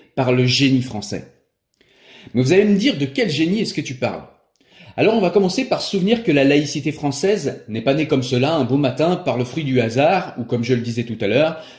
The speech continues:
par une révélation. Vous allez donc me demander, « Ok,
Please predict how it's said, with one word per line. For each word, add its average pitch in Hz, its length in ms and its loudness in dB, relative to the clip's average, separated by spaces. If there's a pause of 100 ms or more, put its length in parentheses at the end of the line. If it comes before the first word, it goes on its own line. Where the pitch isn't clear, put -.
(160)
par 135 240 0
une 147 280 0
révélation. 117 760 0 (1000)
Vous 127 140 0
allez 226 140 6
donc 233 220 0
me 170 100 2
demander, « 175 500 0 (460)
Ok, 180 200 0